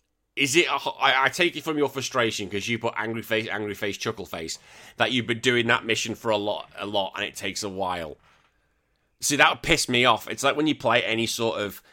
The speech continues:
like, um, Souls game, and you're like, "Come on, I'm gonna do this fucking boss. It's taken me fucking ages to get." You're like, "You're a fucking, fucking dickhead!" Like, you, the moment you walk into a room, and you just get,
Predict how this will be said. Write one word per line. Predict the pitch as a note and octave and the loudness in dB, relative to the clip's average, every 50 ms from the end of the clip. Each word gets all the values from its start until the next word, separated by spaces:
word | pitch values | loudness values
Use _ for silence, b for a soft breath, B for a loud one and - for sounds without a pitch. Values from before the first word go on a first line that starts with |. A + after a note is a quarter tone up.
| b b b b b - | b b b b b -8
like, | F#2+ F#2 - - - | -8 -8 -8 -8 -4
um, | F2+ F#2+ F#2+ F#2+ F#2+ F#2 F#2 F#2 F#2+ - - | -2 0 0 0 0 0 -2 -4 -6 -12 -10
Souls | - - - A2+ F#2 G2 G#2+ G#2 - | -8 -6 -4 -2 -2 -2 -2 -4 0
game, | - B2 A#2+ B2 B2 B2+ B2+ - | 2 2 4 4 2 0 -2 -4
and | - G2+ G#2 | -6 -4 -2
you're | G#2 G2 | -2 -2
like, | F#2 F2+ - | -2 -4 -6
"Come | - - F#2+ | -8 -8 -6
on, | D#2+ E2+ | -6 -4
I'm | G2+ | -2
gonna | A2 G#2+ F#2+ | -2 -2 -2
do | F2+ A2 G#2 | -2 -4 -4
this | G2 F#2 | -4 -6
fucking | - - G#2+ - - G2 E2+ | -8 -8 -10 -8 -8 -10 -6
boss. | - G2+ F#2 F2+ - - | -4 -4 -4 -4 -6 -8
It's | G2 - - | -12 -8 -6
taken | A2+ G#2+ G#2 | -4 -4 -4
me | G2+ | -6
fucking | - - A2 - A2 G2 | -10 -10 -10 -6 -4 -4
ages | F#2+ F#2+ E2+ - | -4 -4 -6 -8
to | G2 G2+ | -10 -6
get." | G2 - G3+ | -6 -4 -4
You're | G2 A2 B2+ | -4 -4 -6
like, | C3+ D#3 | -2 -2
"You're | A3+ B3 | -2 -2
a | A3+ | -2
fucking, | F#3+ - - E4+ D4+ - C4+ B3 - - _ - | -6 0 2 2 4 4 2 -2 -4 -6 _ -6
fucking | C#4 - - - G#3 F3 C#3+ - _ _ | -6 -4 -4 -4 -6 -8 -10 -16 _ _
dickhead!" | D#3+ - - D#3+ - - C3+ A2 b b b b b b b b b | 2 2 4 2 0 0 0 -4 b b b b b b b b b
Like, | - C3 | -2 -2
you, | B2+ | 0
the | A#2 B2 C3 | 0 2 2
moment | C3 C3 C3 B2+ G#2+ | 4 4 4 2 0
you | C3 B2+ | -2 -2
walk | B2 A#2+ A#2+ - | -2 -2 -2 -2
into | A#2+ A2 A2 A2+ | -6 -6 -4 -2
a | A2+ | -2
room, | G#2+ G#2+ G#2 G#2 G#2+ G#2+ G2+ G2 - b b b b b b - | 0 0 2 2 2 0 0 -2 -8 b b b b b b -6
and | - G#2+ | -6 -2
you | G#2+ | -2
just | A2 A2 - - | 0 -2 -2 -2
get, | A#2 G#2 - | -4 -4 -4